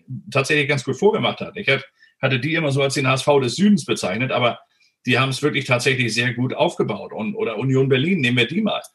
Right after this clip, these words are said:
wie, wie die das aufgebaut haben. Also das ist halt einfach,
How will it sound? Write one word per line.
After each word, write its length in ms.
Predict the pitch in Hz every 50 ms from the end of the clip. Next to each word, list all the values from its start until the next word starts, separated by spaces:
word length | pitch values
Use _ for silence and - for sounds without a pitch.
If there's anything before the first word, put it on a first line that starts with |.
| _ _ _ _ _ _ -
wie, 180 | 120 120 113 107
wie 100 | 120 117
die 120 | 139 165
das 180 | 196 196 - 139
aufgebaut 480 | 113 110 - - 110 104 101 - -
haben. 180 | 104 98 95 90
Also 220 | 104 107 135 135 131 - - - - _ _ _ -
das 140 | 135 143
ist 140 | 175 165 -
halt 100 | 165 151
einfach, 400 | - 147 151 147 156 143 - -